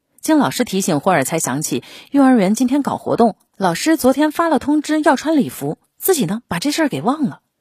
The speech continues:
回家换衣服已经来不及了，女儿只得被取消活动资格。望着孤零零站在一边的女儿，他非常的自责，觉得都是因为自己没出息，家人才会受到排挤。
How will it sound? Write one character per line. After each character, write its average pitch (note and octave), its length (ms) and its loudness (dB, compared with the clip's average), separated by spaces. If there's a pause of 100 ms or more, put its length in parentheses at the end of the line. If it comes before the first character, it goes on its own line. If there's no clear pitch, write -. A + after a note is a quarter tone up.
(360)
回 E3+ 220 -2
家 G#3 180 0
换 G3+ 280 0
衣 G3+ 80 0
服 E3+ 160 -6
已 C#3+ 120 -4
经 A#3+ 180 2
来 D3 200 2
不 D#3+ 100 -4
及 C3 200 -6
了， C3+ 180 -10 (160)
女 F3 220 -4
儿 D#3 420 -2
只 F#3+ 220 0
得 F3 240 -4
被 F3+ 160 2
取 - 260 -6
消 E3+ 240 -2
活 C3 180 -6
动 C3 140 -10
资 - 160 -6
格。 - 200 -20 (760)
望 D#4+ 180 2
着 C#4 80 2
孤 C#4+ 160 0
零 C#4 180 4
零 G#3+ 200 2
站 A#3+ 160 0
在 G#3+ 80 0
一 F#3 120 -4
边 G3+ 160 0
的 G3 60 -2
女 E3 160 -4
儿， B2+ 240 -6
他 D#3+ 140 -8
非 F3 160 -4
常 D#3 160 -8
的 D3+ 100 -4
自 E3 180 -4
责， C#3 240 -6 (240)
觉 B3 140 0
得 C#4 120 2
都 E4 240 0
是 D4 120 -2
因 C4+ 140 4
为 C4+ 100 4
自 C4+ 120 -4
己 G3 100 -4
没 D3+ 180 -2
出 C#4 260 -6
息， - 240 -8
家 F3 200 -2
人 C#3 200 -4
才 - 220 -6
会 E3 140 -4
受 - 160 -2
到 C3+ 100 -4
排 G2 240 -8
挤。 - 240 -10